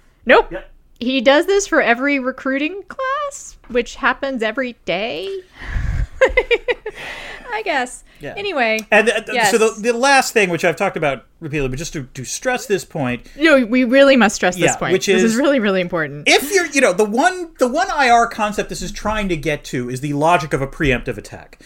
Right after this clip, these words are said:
Speaker 2: There are times where it makes sense to attack preemptively if you know that your opponent is going to attack and that the attack is imminent. Therefore, you know, you would do so really, really a-, as early as possible. And yet,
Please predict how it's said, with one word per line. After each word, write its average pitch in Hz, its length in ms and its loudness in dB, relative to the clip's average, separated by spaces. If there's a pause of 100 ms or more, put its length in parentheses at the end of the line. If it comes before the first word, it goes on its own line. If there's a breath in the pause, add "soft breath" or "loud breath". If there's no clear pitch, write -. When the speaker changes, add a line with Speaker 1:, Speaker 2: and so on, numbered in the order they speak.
(240 loud breath)
Speaker 2:
There 175 180 4
are 190 40 4
times 240 420 0
where 196 140 2
it 175 60 -6
makes 180 240 -2
sense 160 260 -4
to 185 160 -4
attack 175 400 -2
preemptively 139 540 -2
if 143 100 -2
you 156 160 -6
know 156 260 -2
that 175 100 -8
your 156 140 -4
opponent 143 420 -6
is 143 140 -6
going 165 320 -2
to 143 100 0
attack 113 440 -4 (340 soft breath)
and 135 160 0
that 131 80 -4
the 139 100 0
attack 127 300 -2
is 113 100 -10
imminent. 101 320 -10
Therefore, 147 580 2 (280 loud breath)
you 156 100 -4
know, 117 220 -6
you 135 180 -6
would 139 180 -2
do 175 220 -4
so 123 640 -2 (240)
really, 147 300 0
really 120 440 -6
a-, 117 160 -10
as 123 180 -12
early 113 200 -10
as 101 100 -16
possible. - 440 -14 (400 loud breath)
And 233 220 4
yet, 277 260 2